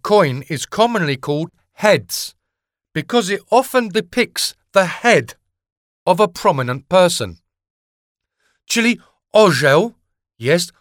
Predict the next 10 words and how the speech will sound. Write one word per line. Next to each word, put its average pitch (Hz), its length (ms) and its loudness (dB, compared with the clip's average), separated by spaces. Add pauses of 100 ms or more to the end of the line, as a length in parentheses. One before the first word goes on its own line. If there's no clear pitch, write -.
(100)
rewersem. 180 760 0 (680)
Hmm, 208 400 -4 (960)
czy - 180 -2
przypadkiem 214 760 -2
nie 185 100 0
jesteśmy 175 520 0
świadkami 175 880 -2 (380)
wyższości 185 1040 0 (320)
mamony 165 800 2 (360)
nad 143 340 -2